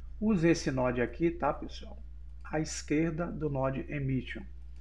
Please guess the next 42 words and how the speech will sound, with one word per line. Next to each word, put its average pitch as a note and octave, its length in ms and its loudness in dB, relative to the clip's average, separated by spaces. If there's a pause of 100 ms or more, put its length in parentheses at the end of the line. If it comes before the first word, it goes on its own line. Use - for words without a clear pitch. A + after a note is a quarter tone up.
(460)
Conectem C#3+ 760 2
a C3+ 80 -4
saída B2+ 400 2
color C#3+ 360 4
dele D3+ 280 4
com D#3 100 0
a D#3+ 60 2
entrada C#3+ 340 2
color B2+ 320 2
do B2+ 140 0
emission. G#2 440 -2 (560)
O - 60 -2
efeito C3 380 4
agora B2 260 6
ficou A#2+ 320 0
diferente A#2+ 580 4
aqui. G3 380 2 (880)
O - 60 -8
que C#4+ 100 2
é - 20 6
que C4+ 80 2
nós A3+ 140 8
vamos F#3+ 200 4
fazer D#3 320 6
para E3+ 120 4
poder D#3 300 2
gerar D3+ 280 6
o D#3 60 8
efeito C#3+ 400 2
do D3+ 160 -2
mar C3+ 260 0
com D3+ 80 0
espuma? A2 600 -2 (120)
Nós F3 140 6
vamos A3+ 180 6
voltar G3+ 380 6
nossa D#3 240 2
atenção E3 480 0
lá C3 180 4
para - 160 0
o C3+ 80 4
modificador. D#3+ 1000 4